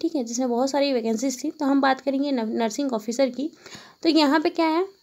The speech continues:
कैंडिडेट का जिनका सिलेक्शन हुआ है, उनका लिस्ट जो है जारी कर दिया गया है। तो इस पूरा डिटेल बताने वाली हूँ मैं, ठीक है, और नाम पे बताने वाली हूँ किसका किसका सिलेक्शन होने वाला है, ठीक है। तो यहाँ पे बने रहिए मेरे वीडियो के एंड तक, क्योंकि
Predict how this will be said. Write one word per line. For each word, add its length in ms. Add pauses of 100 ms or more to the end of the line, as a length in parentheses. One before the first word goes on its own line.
(760)
कैंडिडेट 420
का 100
जिनका 240
सिलेक्शन 460
हुआ 140
है, 60
उनका 180
लिस्ट 280
जो 140
है 100
जारी 260
कर 220
दिया 200
गया 140
है। 60
तो 100
इस 80
पूरा 460 (500)
डिटेल 340
बताने 380
वाली 200
हूँ 140
मैं, 180
ठीक 200
है, 220 (120)
और 120 (160)
नाम 320
पे 100
बताने 320
वाली 200
हूँ 80
किसका 260
किसका 280
सिलेक्शन 440
होने 320
वाला 200
है, 60
ठीक 160
है। 80 (540)
तो 60
यहाँ 260
पे 120
बने 220
रहिए 200
मेरे 200
वीडियो 280
के 140
एंड 420
तक, 160 (100)
क्योंकि 260